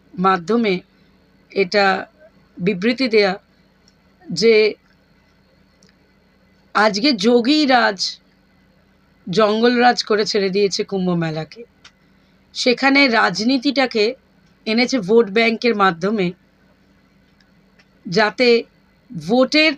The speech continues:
প্রতিলিপিটা হিন্দু ধর্মের সুড়সুড়িতে কুম্ভ স্নানটা দিয়ে এমন একটা হাইপার করে দিয়েছে,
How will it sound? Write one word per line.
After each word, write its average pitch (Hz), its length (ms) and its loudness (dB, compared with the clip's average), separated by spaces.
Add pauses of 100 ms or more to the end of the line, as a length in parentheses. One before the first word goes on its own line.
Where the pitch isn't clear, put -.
প্রতিলিপিটা 277 920 0 (960)
হিন্দু 254 460 2
ধর্মের 226 480 2
সুড়সুড়িতে 233 800 -2 (500)
কুম্ভ 240 320 0
স্নানটা 220 580 0
দিয়ে 226 380 2 (380)
এমন 233 280 0
একটা 254 220 0
হাইপার 196 460 0
করে 262 220 0
দিয়েছে, 220 540 -2